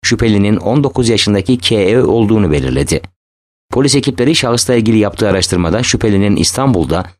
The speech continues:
Tacikistan uyruklu bir kadının da çantasını çaldığı, bu sırada güven timleri tarafından suçüstü yakalanarak çıkarıldığı mahkemece tutuklandığı bilgisine ulaştı. Tutuklu olduğu cezaevinden görüntülü sistemle Milas'ta ve Bodrum'da işlediği suç hakkında hakime ifade veren K Ö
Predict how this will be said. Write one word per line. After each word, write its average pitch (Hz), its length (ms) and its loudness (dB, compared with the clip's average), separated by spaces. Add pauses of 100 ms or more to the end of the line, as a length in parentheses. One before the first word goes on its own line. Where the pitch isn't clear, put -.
(120)
Tacikistan 104 580 -2
uyruklu 120 340 2
bir 117 100 2
kadının 110 400 0
da 90 100 0
çantasını 85 520 -2
çaldığı, 85 460 0 (320)
bu 127 80 2
sırada 117 300 0
güven 107 300 2
timleri 107 340 0
tarafından 92 560 -2 (280)
suçüstü - 420 0
yakalanarak 92 560 0
çıkarıldığı 104 500 0
mahkemece 107 480 0
tutuklandığı 117 680 -2
bilgisine 113 420 2
ulaştı. - 560 -2 (120)
Tutuklu - 360 -2
olduğu 139 240 2
cezaevinden 120 680 2
görüntülü 113 400 2
sistemle 120 480 2
Milas'ta 117 480 2
ve 117 160 0
Bodrum'da 104 380 0
işlediği 117 420 2
suç - 220 0
hakkında 110 480 0
hakime 107 380 0
ifade 95 420 0
veren 92 260 0
K 80 260 -2
Ö 92 180 2